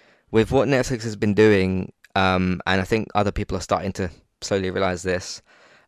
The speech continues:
um, like, if you're giving me the option of any game that I like, na-, name me any game that I like that I've played, like Red Dead or Crash Bandicoot or,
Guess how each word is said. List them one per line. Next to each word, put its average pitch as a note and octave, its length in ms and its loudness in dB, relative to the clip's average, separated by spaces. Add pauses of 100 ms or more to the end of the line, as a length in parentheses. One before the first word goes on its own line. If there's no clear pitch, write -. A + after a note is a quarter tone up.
um, G2 340 2
like, - 180 -2
if C#3 80 -2
you're D#3 80 2
giving F3+ 300 2
me D#3 60 2
the C3+ 100 2
option A2+ 280 0
of G2+ 80 0 (100)
any C3+ 280 4
game A2 280 2
that F2 100 -4
I F2+ 60 0
like, F2 300 -4
na-, A#2 140 0
name A#2+ 280 2
me A2+ 120 2
any A#2 240 2
game G#2 220 2
that F#2+ 100 -4
I F#2 60 -2
like F#2+ 200 -2
that E2 100 -8
I've E2 100 -10
played, F#2 180 -2
like F2 160 -4
Red G2+ 220 -2
Dead G2 400 0
or F2 400 -2 (600)
Crash - 180 -4
Bandicoot - 440 0
or, F#2+ 180 0